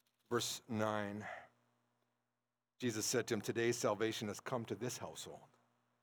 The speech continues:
because he too is a son of Abraham." Of course, he's speaking to Jews. Abraham is the father of all the Jews, the, the patriarch of the Jewish nation.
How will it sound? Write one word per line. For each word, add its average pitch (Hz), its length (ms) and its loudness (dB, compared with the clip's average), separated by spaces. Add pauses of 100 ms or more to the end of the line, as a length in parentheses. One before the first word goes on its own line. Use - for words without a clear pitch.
(320)
because 170 360 6
he 233 180 0
too 254 300 2
is 131 120 8
a 123 60 -2
son 180 300 0
of 160 120 -2
Abraham." 135 340 -6 (2500)
Of - 80 2
course, 208 240 6
he's 185 120 2
speaking 240 380 0
to 175 60 6
Jews. 156 600 6
Abraham 180 480 10
is 143 80 4
the 139 80 0
father 151 380 12
of 127 100 8
all 139 160 12
the 139 100 6
Jews, 127 800 4 (600)
the, 120 160 6
the 127 100 2
patriarch 143 680 8
of 127 100 6
the 127 80 2
Jewish 131 320 2
nation. 127 640 2